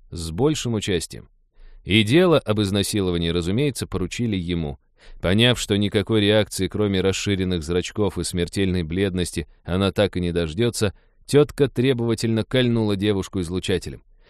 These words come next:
«Что ж, хочешь поговорить? Заходи. Давно пора было покончить с этой историей раз и навсегда, как я Ансу и предлагала. Давай-давай, шевелись!» Ивета вяло и неуклюже, как загипнотизированная, шагнула вперед,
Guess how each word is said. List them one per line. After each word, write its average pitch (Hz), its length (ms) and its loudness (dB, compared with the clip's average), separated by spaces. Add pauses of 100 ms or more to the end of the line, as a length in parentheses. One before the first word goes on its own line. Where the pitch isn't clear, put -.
(120)
«Что - 200 -6
ж, - 160 -6 (380)
хочешь - 300 -2
поговорить? 110 460 0 (260)
Заходи. - 480 -2 (300)
Давно 156 500 4
пора 110 260 0
было 104 180 2
покончить 104 500 0
с - 60 -2
этой 104 180 -2
историей 113 420 0
раз 117 240 0
и 127 40 -2
навсегда, 110 600 0 (300)
как 120 240 4
я 117 220 4
Ансу 139 460 0
и 113 100 -4
предлагала. 107 680 0 (240)
Давай-давай, 170 500 6
шевелись!» 156 520 0 (760)
Ивета 80 400 0
вяло 90 380 2
и 87 80 2
неуклюже, 85 600 -2
как 80 200 -6
загипнотизированная, 85 1000 -2
шагнула 87 460 -4
вперед, 90 420 -2